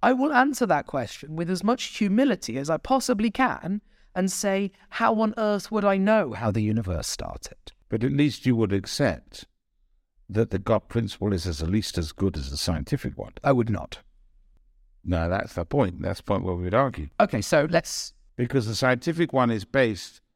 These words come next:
Speaker 2: by your own admission on things which could easily be overturned at any point in the future.
Speaker 1: Okay, so the
Speaker 2: And, and according to what I'm saying, that the, the scientific method is weak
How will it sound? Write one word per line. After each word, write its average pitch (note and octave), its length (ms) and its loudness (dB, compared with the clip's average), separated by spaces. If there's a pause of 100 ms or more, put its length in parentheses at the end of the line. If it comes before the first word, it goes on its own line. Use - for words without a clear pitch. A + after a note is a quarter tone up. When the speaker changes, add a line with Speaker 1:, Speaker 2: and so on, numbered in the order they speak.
(140)
Speaker 2:
by A#2 140 4
your A2+ 280 0
own D3+ 200 2
admission A#2 580 0
on G#2 160 -4
things G#2+ 340 2
which G#2+ 220 -4
could G#2+ 180 -2
easily A2 400 0
be G#2 220 0
overturned G2 640 2 (340)
at G#2 120 2
any B2 180 6
point A#2+ 300 0
in G#2 80 -2
the F#2 100 -4
future. - 480 -6
Speaker 1:
Okay, A3+ 140 2
so A#3 160 2
the G3 180 -2 (160)
Speaker 2:
And, D#3+ 460 4
and D3 160 2
according D#3+ 380 2
to A#2+ 80 -4
what C#3 140 4
I'm C#3 140 4
saying, B2+ 360 2
that B2 180 -2
the, C3 120 0
the A2 160 -4
scientific G#2+ 580 -6
method G#2+ 420 0 (300)
is F#2+ 200 0
weak G#2+ 520 -2